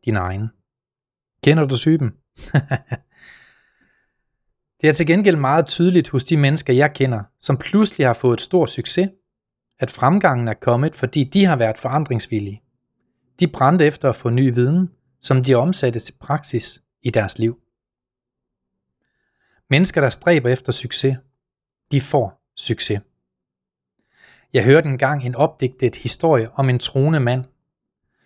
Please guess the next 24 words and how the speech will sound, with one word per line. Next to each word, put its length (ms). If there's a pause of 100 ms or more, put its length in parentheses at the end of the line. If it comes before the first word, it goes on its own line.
som 180
solede 400
sig 220
på 80
en 80
luftmadras 800
ude 240
på 120
havet. 500 (920)
Han 120
falder 220
i 80
søvn, 380 (760)
og 120
inden 160
længe 280
driver 320
han 220 (240)
langt 360
væk 260
fra 220
kysten. 400 (960)
Han 200
vågner, 420